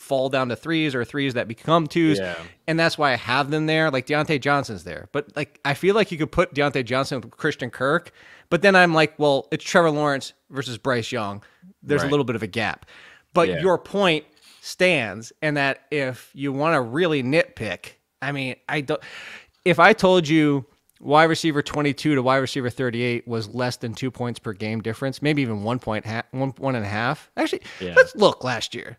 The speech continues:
Speaker 1: Let's look and see the, the difference in fantasy points per game as,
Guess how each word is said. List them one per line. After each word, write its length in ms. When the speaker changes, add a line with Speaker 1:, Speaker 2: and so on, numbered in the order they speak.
Speaker 1:
Let's 200
look 180
and 100
see 480
the, 180
the 80
difference 800
in 400
fantasy 380
points 280
per 160
game 520
as, 540